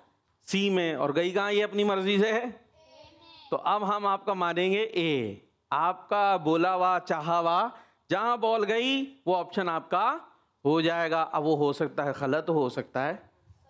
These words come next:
सही हो, तो तुक्के में कभी-कभी सही भी हो जाता है। हाँ, आप गलत में जा रहे थे, हो गया सही। ठीक है, तो अब ये ball पर फैसला है, इसको संभालना आपका काम है। तो सबसे पहले team ए से कौन आएगा बच्चा? आप ही आएंगे। आपके बाद कौन आएगा?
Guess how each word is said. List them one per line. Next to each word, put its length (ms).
सही 260
हो, 180
तो 140
तुक्के 360
में 140
कभी-कभी 500
सही 240
भी 100
हो 120
जाता 300
है। 120
हाँ, 160
आप 100
गलत 260
में 140
जा 140
रहे 140
थे, 240
हो 100
गया 300
सही। 340
ठीक 260
है, 140
तो 140
अब 180
ये 120
ball 300
पर 160
फैसला 400
है, 200
इसको 200
संभालना 480
आपका 280
काम 240
है। 140
तो 120
सबसे 260
पहले 260
team 260
ए 120
से 140
कौन 220
आएगा 280
बच्चा? 280
आप 360
ही 80
आएंगे। 220
आपके 240
बाद 180
कौन 180
आएगा? 260